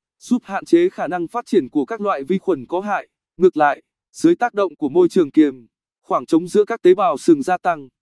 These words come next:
giảm khả năng bảo vệ của da. Các loại vi khuẩn thường trú trên da bao gồm Staphylococcus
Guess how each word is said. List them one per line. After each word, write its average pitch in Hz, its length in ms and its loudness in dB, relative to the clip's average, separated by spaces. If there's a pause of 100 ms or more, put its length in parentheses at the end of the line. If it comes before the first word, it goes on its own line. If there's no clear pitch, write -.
(180)
giảm 175 300 -6
khả 165 160 -8
năng 170 240 -4
bảo 160 160 0
vệ 156 220 -2
của 143 160 -4
da. 147 360 -6 (280)
Các 247 160 -6
loại 185 240 -4
vi 190 180 -6
khuẩn 135 300 -6
thường 151 220 2
trú 190 240 -4
trên 190 240 -2
da 180 260 -4
bao 190 180 -4
gồm 170 260 2
Staphylococcus 196 1200 -2